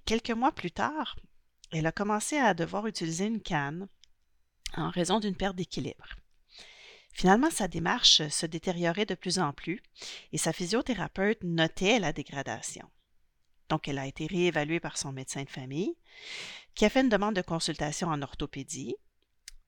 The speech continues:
L'orthopédiste a évalué la patiente, mais hésitait à l'opérer, a référé celle-ci en neurologie. La neurologue qui l'a vue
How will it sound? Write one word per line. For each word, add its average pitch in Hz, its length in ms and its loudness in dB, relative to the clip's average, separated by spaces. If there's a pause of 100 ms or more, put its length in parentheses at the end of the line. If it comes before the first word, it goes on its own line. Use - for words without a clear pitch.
(400)
L'orthopédiste 240 800 2
a 170 80 4
évalué 151 380 2
la 139 100 2
patiente, 208 680 -2
mais 170 240 4
hésitait 165 360 -2
à 233 100 2
l'opérer, 160 560 -2 (720)
a - 120 0
référé 262 420 2
celle-ci 202 440 0
en 220 120 0
neurologie. 156 720 0 (880)
La 185 220 6
neurologue 220 480 4
qui - 180 -4
l'a 170 220 2
vue 196 420 -2